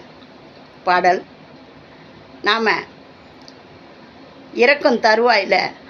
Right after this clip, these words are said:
நம்மளுக்கு முருகப்பெருமானுடைய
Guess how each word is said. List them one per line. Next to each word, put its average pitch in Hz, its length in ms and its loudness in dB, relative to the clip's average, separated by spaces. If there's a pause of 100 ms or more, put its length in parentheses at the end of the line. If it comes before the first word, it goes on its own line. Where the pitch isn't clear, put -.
(680)
நம்மளுக்கு 214 520 -2 (800)
முருகப்பெருமானுடைய 233 1160 0